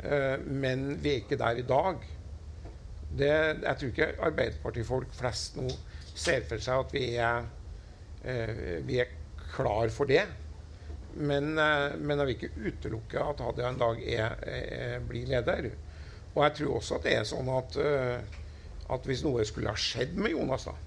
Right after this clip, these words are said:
eh, altså at det, det er jo andre ting som kan ramme en, et menneske inn i et dårlig valgresultat,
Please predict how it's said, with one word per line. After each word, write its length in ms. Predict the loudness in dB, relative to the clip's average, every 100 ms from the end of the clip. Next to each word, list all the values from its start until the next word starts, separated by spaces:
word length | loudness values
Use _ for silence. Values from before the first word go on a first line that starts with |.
| -10 -4
eh, 240 | -2 0 -2
altså 300 | -2 0 -2
at 180 | -2 -4
det, 320 | -2 -2 -4 -6 -2
det 80 |
er 80 | 2
jo 80 | 2
andre 240 | 2 -2
ting 160 | -2 -2
som 160 | 0 0
kan 160 | 2
ramme 320 | 2 2 0
en, 100 | -2 -4 -8 -10 -12 -12 -6
et 160 | 0
menneske 380 | 2 2 0 -2
inn 100 | -2
i 40 | 0
et 20 |
dårlig 240 | 2 2 4
valgresultat, 640 | 4 2 0 4 2 2